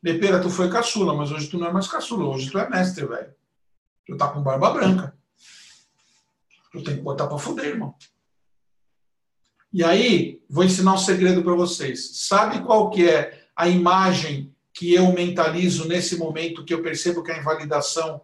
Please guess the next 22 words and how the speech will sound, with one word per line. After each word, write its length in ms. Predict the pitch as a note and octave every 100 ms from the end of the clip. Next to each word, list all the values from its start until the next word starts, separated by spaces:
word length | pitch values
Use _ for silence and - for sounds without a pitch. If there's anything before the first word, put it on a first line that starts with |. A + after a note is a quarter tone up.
| _ _ -
e 80 | -
que 120 | E3+
a 20 |
autossabotagem 760 | D#3+ - D#3+ D3+ D3 D3+ C#3+ C#3+
tá 80 | D3
chegando 340 | D3 C#3+ D3
em 60 | D3+
mim? 340 | G3+ A3+ - _ _ _ _ _ _ _ _ -
Tem 140 | D3+
uma 100 | E3+
imagem 580 | F3+ F3 F#3+ G3 E3+ E3+
que 60 | D#3+
vocês 320 | D#3 E3 -
podem 360 | E3 D#3+ E3+
usar. 380 | E3+ C#3+ D#3 D#3 - - _ _ _ _ _ _ - _ _ _
E 120 | -
essa 180 | E3 E3
imagem 340 | E3+ F3 F3 E3+
vai 140 | E3+
ajudar 240 | D#3+ E3+
muito 260 | E3 F3 D#3+
vocês. 760 | E3 - D3 C3+ C3 - -